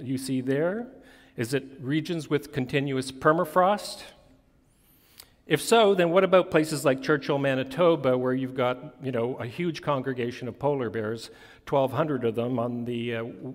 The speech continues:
uh, at fifty-eight degrees north? Uh, and what about some place like Wrangell, Saint Elias in southwestern Yu-, Yu-, Yukon and, uh, Alaska, which is the biggest subpolar ice field in the world?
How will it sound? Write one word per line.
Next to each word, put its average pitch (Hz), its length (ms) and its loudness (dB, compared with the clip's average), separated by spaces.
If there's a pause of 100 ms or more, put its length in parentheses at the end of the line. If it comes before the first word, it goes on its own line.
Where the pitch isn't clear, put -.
uh, 127 200 -6
at - 340 -8
fifty-eight 131 480 -2
degrees 123 420 -6
north? 147 420 -2 (920)
Uh, 131 220 0 (100)
and 147 100 2
what 170 140 6
about 165 300 6
some 160 200 2 (220)
place 156 300 2
like 139 180 4
Wrangell, 143 400 2
Saint 131 240 -2
Elias 139 580 2
in 117 200 -6
southwestern 131 720 -2
Yu-, 151 420 -4
Yu-, 151 220 -12
Yukon 147 540 0
and, 123 500 -6
uh, 127 140 -2
Alaska, 131 600 -2
which 123 200 -6
is 110 80 -10
the 120 80 -6
biggest 131 440 -4
subpolar 123 540 -2
ice 120 140 -8
field 117 280 -6
in 110 120 -8
the 110 40 -6
world? 120 480 -4